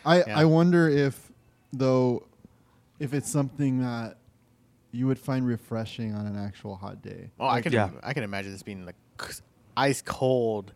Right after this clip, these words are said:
Speaker 3: Mm-hmm.
Speaker 2: and, like, sitting next to a pool and drinking this would be
Speaker 1: <laughs> But
Speaker 2: satisfying.
Speaker 1: it feels so rich that I don't know how much of it you could drink.
Speaker 2: Hmm.
Speaker 3: Mm, I don't know.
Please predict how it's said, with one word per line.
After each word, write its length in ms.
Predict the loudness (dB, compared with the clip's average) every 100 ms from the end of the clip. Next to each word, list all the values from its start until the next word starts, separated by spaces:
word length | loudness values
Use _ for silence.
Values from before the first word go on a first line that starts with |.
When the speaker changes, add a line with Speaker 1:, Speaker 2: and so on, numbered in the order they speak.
| -10
Speaker 3:
Mm-hmm. 280 | -6 -4 -6 -8 _ _ -8
Speaker 2:
and, 160 | -4
like, 240 | -4 -4 -8
sitting 300 | -8 -4 -4
next 120 | -4 -6
to 60 |
a 20 |
pool 420 | -8 -6 -4 -4 -4
and 80 | -8
drinking 200 | -8 -10
this 140 | -12
would 60 | -12
be 100 | -10
Speaker 1:
<laughs> 80 | -6
But 120 | -6
Speaker 2:
satisfying. 420 | 0 4 4 4
Speaker 1:
it 20 |
feels 200 | 2 2 2
so 180 | 0
rich 600 | 0 -2 -4 -4 -10 -16 -14
that 140 | -12 -8
I 120 | -6
don't 220 | -4 -2 -2
know 440 | -2 -2 -2 -4
how 160 | -4 -6
much 300 | -6 -6 -10
of 100 | -10
it 60 |
you 120 | -10 -10
could 160 | -14 -12
drink. 240 | -12 -12 -16 _ _ _ _ _
Speaker 2:
Hmm. 260 | -10 -10 -8
Speaker 3:
Mm, 380 | -8 -8 -8 -12 -8
I 140 | 0 0
don't 120 | 2
know. 200 | 0 -2